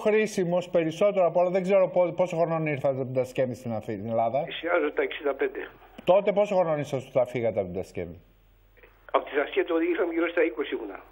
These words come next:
Speaker 1: Ωραία. Άρα γνωρίζετε τι σημαίνει αριστερά. Καλύτερα
Speaker 2: Γνωρίζω
Speaker 1: από όλους.
Speaker 2: τι, γνωρίζω τι σημαίνει κομμουνισμός, κύριε Γιάννη.
Speaker 1: Έτσι.
Speaker 2: Εμείς και γι' αυτό φύγαμε από εκεί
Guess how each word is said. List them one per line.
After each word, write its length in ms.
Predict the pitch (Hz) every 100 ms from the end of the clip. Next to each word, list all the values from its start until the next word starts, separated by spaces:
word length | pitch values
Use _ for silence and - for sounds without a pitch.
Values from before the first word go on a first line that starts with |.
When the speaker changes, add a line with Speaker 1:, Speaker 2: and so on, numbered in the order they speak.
| 127
Speaker 1:
Ωραία. 220 | 123 98 - - -
Άρα 280 | 147 170 185
γνωρίζετε 760 | 180 175 180 220 190 185 175
τι 140 | 156 180
σημαίνει 460 | - 165 170 165
αριστερά. 640 | 151 143 - 131 120 104 - - _ _ - - - - - -
Καλύτερα 440 | 143 143 151 143
Speaker 2:
Γνωρίζω 180 | 139 139
Speaker 1:
από 100 | 110
όλους. 120 | 101
Speaker 2:
τι, 260 | - - -
γνωρίζω 380 | 147 170 175 156
τι 120 | 151
σημαίνει 320 | 151 151 165
κομμουνισμός, 580 | 147 143 139 131 147 147
κύριε 180 | 139 123
Γιάννη. 380 | 127 117 107 - _
Speaker 1:
Έτσι. 300 | 139 127 - - -
Speaker 2:
Εμείς 300 | 123 139 165 - - -
και 100 | 139
γι' 200 | 139 139
αυτό 220 | 160 170 -
φύγαμε 280 | 151 147
από 160 | 135 123
εκεί 220 | 131 170